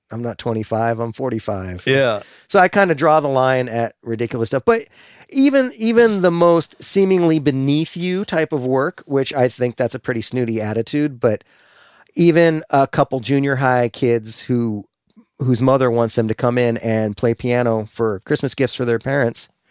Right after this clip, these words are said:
Speaker 1: grandparents, whatever, that is audio recording work. And that is something you should take pride in and do the best job you can. And at the very least, if you're working on something you don't really care about, use that as an opportunity to, to better your technical skills.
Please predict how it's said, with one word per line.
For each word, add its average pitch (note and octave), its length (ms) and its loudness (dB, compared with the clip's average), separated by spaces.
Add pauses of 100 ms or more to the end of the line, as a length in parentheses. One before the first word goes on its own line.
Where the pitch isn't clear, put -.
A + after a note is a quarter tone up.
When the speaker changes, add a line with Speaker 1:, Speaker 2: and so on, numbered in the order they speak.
(160)
Speaker 1:
grandparents, B2 560 -2
whatever, B2 360 -2 (560)
that C3 360 4
is C#3 220 0
audio A#2+ 300 2
recording D#3+ 480 0
work. G2 340 -4 (100)
And G#2 320 -2
that A2+ 300 2
is A2 160 -2
something A2+ 360 -2
you G#2 140 -2
should G#2+ 160 -8
take G#2+ 200 -2
pride A#2+ 260 0
in E2+ 180 -6
and F#2 160 -6
do G2+ 140 -4
the F2+ 80 -10
best G2+ 220 -6
job G#2 240 -4
you F#2 80 -6
can. C3 420 -4 (320)
And C3+ 120 2
at B2 80 0
the A#2 80 0
very E3 340 2
least, A#2 440 -2 (360)
if D3 140 -2
you're D3+ 100 0
working F3+ 320 2
on D3 120 0
something D#3 360 0
you C#3+ 120 0
don't D3+ 240 0
really D3 260 2
care B2+ 340 -2
about, E3+ 280 0
use D#3 220 -2
that C#3 320 2
as C3 200 0
an A#2+ 80 -2
opportunity A#2 680 -2
to, G2+ 220 -2 (720)
to E3 120 2
better E3 480 2
your C#3+ 300 0
technical C#3 540 -2
skills. F2+ 600 -4